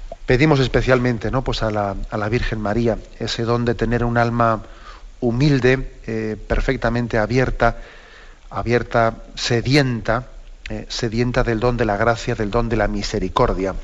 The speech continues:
eh, el mejor antídoto contra el pecado. Eh, que esté con-, eh, contra la blasfemia, contra el Espíritu Santo, el mayor antídoto, sin duda alguna, es, mm,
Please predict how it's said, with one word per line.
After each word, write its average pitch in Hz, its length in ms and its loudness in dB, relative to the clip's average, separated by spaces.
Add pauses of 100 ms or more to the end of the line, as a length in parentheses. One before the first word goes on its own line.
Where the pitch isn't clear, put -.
(120)
eh, 113 200 -8
el 110 80 -2
mejor 131 540 2
antídoto 113 840 0 (580)
contra 120 360 2
el 107 120 0
pecado. 107 480 0 (1800)
Eh, 73 220 -10
que 101 100 -4
esté 110 220 -4
con-, 110 240 -4
eh, 107 200 -4
contra 110 320 0
la 107 40 4
blasfemia, 113 500 2
contra 113 200 0
el 107 60 0
Espíritu 127 360 2
Santo, 120 240 2
el 123 60 4
mayor 120 280 4
antídoto, 127 560 2 (320)
sin 113 260 -2
duda 127 220 2
alguna, 123 400 2 (420)
es, 123 540 4
mm, 107 300 -8